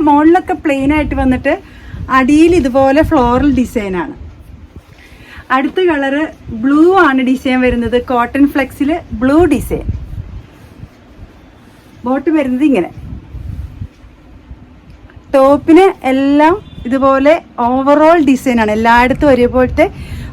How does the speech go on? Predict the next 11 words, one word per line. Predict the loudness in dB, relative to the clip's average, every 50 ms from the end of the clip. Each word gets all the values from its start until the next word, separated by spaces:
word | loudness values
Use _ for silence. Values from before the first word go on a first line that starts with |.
| 0 2
വലിയ | 4 4 6 6 6 6 6 4 2
ഫ്ലോറൽ | 2 2 2 2 0 0 -2
ഡിസൈൻ | -2 0 0 2 2 2 2 2 0
ആണ്. | 0 0 0 0 -2 -4 -6 -6 -8 -8 -8 -8 -2 0
ബോട്ടത്തിന് | 2 2 2 0 -2 -4 -2 2 2 2 2 0 -4 -8 -8 -6 -4
അടിയിൽ | -2 0 2 4 6 6 6 6 4
മാത്രം | 2 -2 -4 -2 -2 -4 -4 -4 -4 -6 -6 -6 -8 -12 -10 -8 -8 -8 -8 -10 -10 -10 -12 -12 -14 -14 -18 -20 -20 -20 -20 -20 -14 -8
ഫ്ലോറൽ | -6 -4 -4 -4 -6 -8 -10 -12 -12
ഡിസൈൻ | -10 -10 -12 -12 -14 -14 -14 -16 -16 -14 -14 -12 -6
ഇതുപോലെയാണ് | -4 -4 -4 -2 -2 -2 -2 -2 -2 -2 -4 -6 -8 -8
വരുന്നത്. | -8 -10 -14 -16 -18